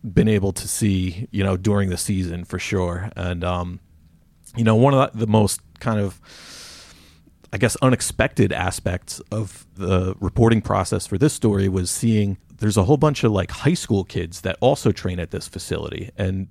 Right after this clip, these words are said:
these kids down in South Texas, they take their baseball very seriously. Almost, I would say, you know, it's, it's definitely on par with high school football down there. It, maybe if you go a little north towards Dallas and stuff, football is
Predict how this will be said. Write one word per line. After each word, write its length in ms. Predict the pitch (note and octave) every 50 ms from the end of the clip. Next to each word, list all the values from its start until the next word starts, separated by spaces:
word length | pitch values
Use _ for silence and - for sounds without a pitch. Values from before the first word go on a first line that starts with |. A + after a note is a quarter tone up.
| _ -
these 180 | - A#2 -
kids 440 | - - A#2 A#2+ A2 G#2 - - - _ -
down 160 | A#2 B2 C#3+
in 80 | C#3
South 260 | A#2 - D#3 C#3 B2 -
Texas, 540 | - D3 C#3 - - - G2+ G2 G2 -
they 200 | - A2+ A2+ A#2+
take 260 | A#2 - - A#2+ A2+ -
their 100 | A#2+ G2+
baseball 400 | E2+ G#2+ G2+ - - G#2 F#2 F2
very 440 | F2+ F#2+ F#2 G2+ G#2 G#2 G#2 G#2
seriously. 800 | G2 - - F#2+ F2+ D#2+ E2+ D#2+ D2 - - - - C#2 C2+ - -
Almost, 460 | - A2+ B2+ B2 A#2+ A#2 - - - - -
I 120 | A2+ A2+
would 180 | G#2+ G2+ F#2+ - _ _ -
say, 340 | - - - C3 A2 G2+ G2
you 260 | G2 F#2+ - - A2
know, 140 | F#2+ F2+ F#2
it's, 160 | F#2+ - -
it's 220 | - - G2 - -
definitely 400 | - C#3+ C#3 - D3 B2+ B2 -
on 220 | - A2+ G#2+ G2
par 380 | - - - A#2+ A#2 G#2 F#2 F2+
with 300 | F2+ F#2 F2 - - - -
high 140 | - G2+ G2
school 200 | - - F2+ F#2
football 400 | - - D3+ - - - D#2 D#2+
down 280 | E2 E2+ E2+ F2 F2 E2
there. 260 | - - - - - - - -
It, 120 | A2 G2+
maybe 320 | G#2 G#2 G2+ G2+ G#2+ G#2
if 220 | G2+ G2+ - - G#2+
you 60 | G2+
go 260 | A2+ G2+ F#2+ F#2+ G2 - - -
a 60 | G#2
little 220 | G2 G#2+ G2 F#2
north 340 | F#2+ A#2+ C#3+ C#3+ C3+ B2+ -
towards 300 | - - A2+ G2+ F2+ F2
Dallas 420 | F2+ A2 A2+ C3 C3 A#2 G#2 -
and 80 | - G2
stuff, 280 | - - - G2 F#2 -
football 460 | - A2+ - - - G2 F#2 F2+ F2+
is 180 | F2+ F2 -